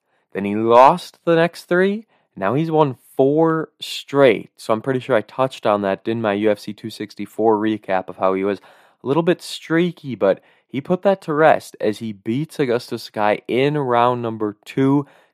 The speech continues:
The last three were all first round finishes. So if that has something to say about what this man can do, I mean,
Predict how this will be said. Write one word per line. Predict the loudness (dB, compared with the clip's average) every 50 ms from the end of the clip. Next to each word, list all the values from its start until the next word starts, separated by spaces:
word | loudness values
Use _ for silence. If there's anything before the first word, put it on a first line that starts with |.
| _
The | -6 0
last | 2 4 4 4 4 2 -4 -12 -8
three | -6 -4 -4 -2 -2
were | -2 -2 -4 -2
all | 2 4 6 6 6 4
first | 2 _ _ _ -4 -2 -2 -2 -2 -6 -12 -16 -18 -18 -14
round | -6 0 0 2 2 2 -2 -4 -6 -8 -10 _ _ _ _ 2
finishes. | 2 2 2 0 -2 0 -2 -2 -2 -2 -8
So | -4 2 2 2 2
if | 2 -2 _ _ _ _ _ 2
that | 2 4 4
has | 4 2 2 2
something | 0 0 0 0 -4
to | -8
say | -8 -4 -2 -2 -2
about | 0 -2 -2 0
what | 0 0 -2 -2
this | -6 -8 -8 -6 -6
man | -4 -4 -4 -6
can | -8 -12 -12 -10 -8
do, | -6 -6 -4 -6 -6
I | -6
mean, | -8 -8 -10 -10